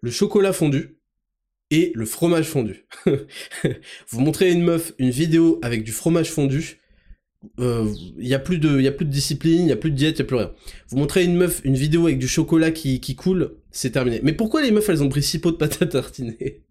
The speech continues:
<laughs> Pourquoi elles ont pris six pots de pâte du maître ? Pourquoi ? À votre avis ? <laughs> Donc, euh, voilà, ne, fais, fais très attention, elle va tenter de te, de...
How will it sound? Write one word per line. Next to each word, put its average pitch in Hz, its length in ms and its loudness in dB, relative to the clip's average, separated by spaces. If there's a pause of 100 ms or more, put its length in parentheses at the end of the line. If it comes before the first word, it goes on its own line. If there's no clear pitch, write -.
(420)
<laughs> - 420 -6
Pourquoi 175 220 2
elles 220 80 2
ont 175 40 0
pris 185 140 -2
six 175 160 -2
pots 196 120 2
de 185 60 -4
pâte 147 160 0
du 139 140 -2
maître ? 135 320 -2 (560)
Pourquoi ? 160 560 -2 (280)
À 110 60 -6
votre 139 240 -2
avis ? 175 360 -2 (720)
<laughs> - 1600 -4
Donc, 151 260 -4
euh, 139 260 2
voilà, 131 220 0
ne, 147 380 2
fais, 185 340 0
fais 160 160 0
très 175 180 0
attention, 165 580 0
elle 127 120 -2
va 131 100 0
tenter 143 260 -2
de 135 60 -8
te, 131 360 2
de... - 160 -6